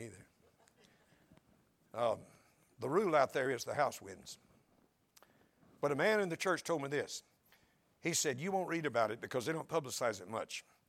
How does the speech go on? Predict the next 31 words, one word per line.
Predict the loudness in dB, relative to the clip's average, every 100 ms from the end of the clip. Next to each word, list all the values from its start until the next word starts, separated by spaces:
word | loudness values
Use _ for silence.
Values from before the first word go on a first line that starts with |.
| _ _ _ _ _ _ -4
But | 2
what | 4 4
they | 4
do | 6 4
is | 4
they | 0 0
lead | 0 -2
you | -2 0
on. | 2 2 -2
They | 0
let | 0 0
you | -2
win | 0 0
for | 0 -2
a |
while, | 2 6 6
and | 4 -2
you |
think | -4 -4 -4
you're | -2
really | 2 2 2
on | 0 -4 -8 -16 -20 -20 -20 -2
a, | -2
uh, | 0
you're | -2 -2
really | 0 0 2
on | 0
a | -2
roll, | 2 4 4 2
you | 2
know. | 2